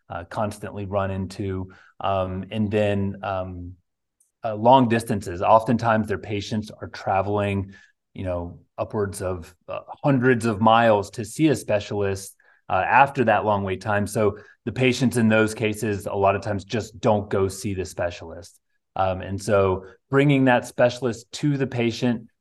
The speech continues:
to the covered entity, um, it heavily increases the, uh, probability of that patient actually going to see the specialist. And then we provide that care, uh, and then make sure some things are, are done on the back end to really,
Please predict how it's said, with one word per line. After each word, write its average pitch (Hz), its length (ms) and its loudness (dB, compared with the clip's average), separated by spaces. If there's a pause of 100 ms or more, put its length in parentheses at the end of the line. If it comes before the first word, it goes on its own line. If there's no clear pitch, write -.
(140)
to 139 180 -2
the 123 120 2
covered 110 280 2
entity, 101 580 -4 (240)
um, 98 240 -4
it 113 220 -10 (640)
heavily 127 480 4
increases 107 720 -4
the, 95 400 -6 (240)
uh, 95 160 -4
probability 104 640 0
of 90 100 -4
that 90 220 -6
patient 107 380 -8
actually 98 340 -6
going 110 500 0
to 104 120 -8
see 101 160 -8
the 95 100 -8
specialist. 92 640 -6 (300)
And 104 200 -4
then 98 180 0
we 98 100 -2
provide 95 460 2
that 90 200 -4
care, 98 480 0 (180)
uh, 95 260 0
and 101 200 -4
then 95 140 -2
make 92 220 -4
sure 95 280 -2
some 90 280 -10
things 95 300 -4
are, 90 320 -2 (140)
are 101 120 -2
done 98 260 0
on 95 100 -2
the 90 60 -6
back 90 400 -2
end 92 160 -10
to 107 100 -8
really, 92 440 -2